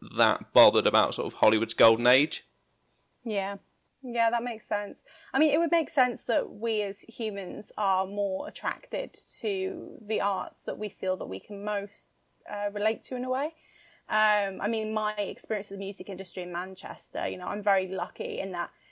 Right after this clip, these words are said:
Speaker 2: my friendship group here is very eclectic in, in the industry, but fundamentally they all listen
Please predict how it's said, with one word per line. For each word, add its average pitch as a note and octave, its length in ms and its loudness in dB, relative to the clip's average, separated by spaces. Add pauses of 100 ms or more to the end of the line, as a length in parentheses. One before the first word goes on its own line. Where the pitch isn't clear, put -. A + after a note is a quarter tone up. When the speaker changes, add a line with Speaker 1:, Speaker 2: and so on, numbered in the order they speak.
(120)
Speaker 2:
my G#3+ 140 2
friendship G#3+ 540 -4
group F#3+ 220 -4
here F#3+ 200 0
is - 320 -6
very G3 220 2
eclectic - 640 -8
in, F3+ 160 -12
in F3+ 200 -10
the F#3 140 -10
industry, F#3+ 640 -10
but F3+ 240 2
fundamentally G3+ 880 -4
they G#3+ 140 2
all A3 160 2
listen F#3+ 420 -6